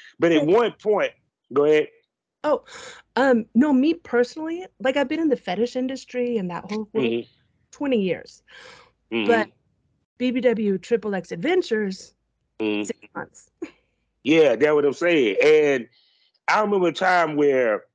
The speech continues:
Speaker 1: it was, like, right around when the D V Ds disappeared.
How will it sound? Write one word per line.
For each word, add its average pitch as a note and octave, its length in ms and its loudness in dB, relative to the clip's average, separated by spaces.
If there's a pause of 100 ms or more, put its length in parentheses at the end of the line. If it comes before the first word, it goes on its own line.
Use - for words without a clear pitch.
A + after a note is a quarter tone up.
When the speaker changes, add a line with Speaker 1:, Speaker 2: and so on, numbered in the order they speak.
(140)
Speaker 1:
it E3 120 2
was, D#3+ 180 0
like, B2+ 220 2
right F3 260 0
around E3 460 -2
when C3+ 100 -2
the A#2+ 80 -2
D D3 240 -2
V C3+ 160 2
Ds A#2+ 380 2
disappeared. F#2+ 680 -4